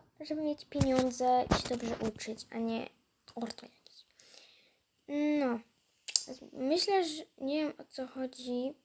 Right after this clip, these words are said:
bo patrzcie, zebrałam już kilka tego. No i patrzcie, tutaj są misje. I tu jest napisane: „Zrób”, aha, pięć desek z drewna,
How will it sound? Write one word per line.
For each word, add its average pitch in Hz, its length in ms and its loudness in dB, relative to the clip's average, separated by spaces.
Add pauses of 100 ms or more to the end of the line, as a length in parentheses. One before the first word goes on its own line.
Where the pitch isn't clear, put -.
bo 247 360 0 (800)
patrzcie, 247 340 -4
zebrałam 311 420 2
już - 400 0
kilka 247 420 -4 (200)
tego. 247 280 -4 (380)
No 294 80 0
i 302 100 2
patrzcie, 240 420 -4
tutaj 403 280 4
są 403 140 0
misje. 277 760 6 (380)
I 339 40 -14
tu 349 60 0
jest 381 200 4
napisane: 311 540 2
„Zrób”, 311 360 4 (480)
aha, 294 720 2 (200)
pięć 285 300 -4
desek 254 400 -4
z 247 200 -12
drewna, 247 540 0